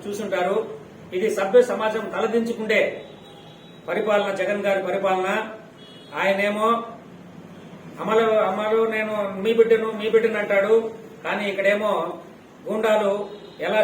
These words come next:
చెప్పులతో తంతున్నారో, ఎలా బూట్ కాలుతో తంతున్నారో, ఎలా తన్నుతున్నారో మీరు చూసుంటారు. కేవలం జగన్మోహన్ రెడ్డి గారు మీడియాను వివక్షతో చూస్తున్నారు. ఒక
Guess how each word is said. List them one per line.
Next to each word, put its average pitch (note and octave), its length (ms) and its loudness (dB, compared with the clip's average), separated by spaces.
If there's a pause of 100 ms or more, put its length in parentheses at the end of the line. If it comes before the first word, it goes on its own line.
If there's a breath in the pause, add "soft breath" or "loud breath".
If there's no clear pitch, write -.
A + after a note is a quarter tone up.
చెప్పులతో A3+ 440 2
తంతున్నారో, G3 460 0 (100)
ఎలా G#3+ 100 2 (120)
బూట్ A3 180 2
కాలుతో G#3+ 320 -2
తంతున్నారో, G3 480 -2 (160)
ఎలా G#3+ 120 0 (100)
తన్నుతున్నారో A#3+ 580 2 (800)
మీరు E3+ 200 -4
చూసుంటారు. G3+ 520 0 (880)
కేవలం A#3+ 440 4 (920)
జగన్మోహన్ G#3+ 640 -2
రెడ్డి A3 260 4
గారు G#3+ 200 2 (920)
మీడియాను A#3+ 500 4 (460)
వివక్షతో A#3 460 4 (120)
చూస్తున్నారు. G#3+ 560 2 (600)
ఒక G3 120 2